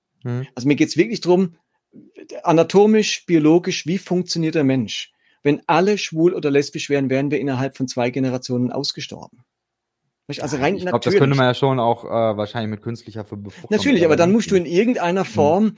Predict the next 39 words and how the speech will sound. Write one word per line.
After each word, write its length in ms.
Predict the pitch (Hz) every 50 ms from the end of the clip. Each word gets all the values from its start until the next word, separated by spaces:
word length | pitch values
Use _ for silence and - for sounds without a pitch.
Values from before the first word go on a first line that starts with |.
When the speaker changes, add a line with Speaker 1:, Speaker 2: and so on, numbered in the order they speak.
| _ _ _
Speaker 2:
etwas 480 | - 185 185 - 180 160 - - _ -
anders 420 | 156 160 202 226 240 214 - -
machen, 360 | 175 160 156 165 165 196 202 190
als 300 | - 170 156 160 - 170
es 200 | 156 131 - -
die 120 | - 151
Biologie 600 | 127 156 151 151 143 135 139 123 - 143 160 175
vorgesehen 600 | 170 - - 233 233 196 165 113 120 110 - -
hat. 160 | 107 - - _
Speaker 1:
Hm. 100 | 101 101
Speaker 2:
Natürlich 340 | 135 113 143 202 233 214 -
kannst 220 | - - 170 156
du 20 | 151
es 80 | 131
immer 180 | 170 170 151 123
anders 280 | 135 131 131 127 -
machen. 320 | - - - - _ _ _ _ _ _
Speaker 1:
Hm. 240 | - 104 104 104 107 107
Speaker 2:
Aber 140 | 139 151 151
deswegen 300 | 165 151 180 180 170 160
wäre 80 | 156
das 180 | 147 170 165 -
mein 160 | 156 151 151
Ausgangspunkt, 880 | - 165 170 196 170 - - 160 151 - - - - 156 147 156 - - _ _ - - - - -
nenn 200 | - 156 151 160
ich's 100 | 151 135
mal 100 | 156 127
eine 160 | 135 135 135
natürliche 520 | 131 127 131 - 160 185 180 139 135 -
Ordnung, 240 | 131 131 - 156 139
wo 60 | 139
für 80 | 127 135
mich 180 | 139 123 -
nicht 240 | 113 127 147 165 165
Speaker 1:
Hm. 60 | -
Speaker 2:
gleich 220 | - 135 127 131 127
die 120 | - 113
Schöpfungsordnung 800 | - - 160 - - - 127 113 - 95 95 - - - - - _
ist. 320 | - - - - - -